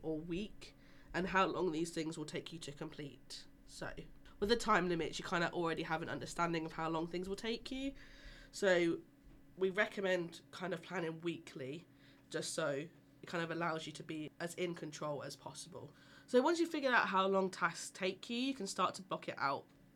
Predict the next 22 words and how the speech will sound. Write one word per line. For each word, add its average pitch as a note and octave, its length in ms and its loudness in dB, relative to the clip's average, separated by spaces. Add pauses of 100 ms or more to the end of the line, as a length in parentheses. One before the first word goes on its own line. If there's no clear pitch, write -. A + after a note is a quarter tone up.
(140)
each F3+ 280 -4
day D#3 400 0
for - 80 -10
the D#3 100 -2
whole D#3 440 -2
week. C3+ 420 -6 (400)
So - 160 -4
then F3 100 4
you're D#3+ 160 2
organised, D#3+ 840 2 (280)
you F3 80 -6
can E3+ 80 -4
kind D#3+ 200 0
of D#3 120 -4
understand D#3+ 560 -2
where D#3+ 140 0
your D#3 160 -4
time D#3 380 -2
is D#3+ 60 -6
kind D#3+ 180 -4
of D#3 60 -8
going F#3 480 2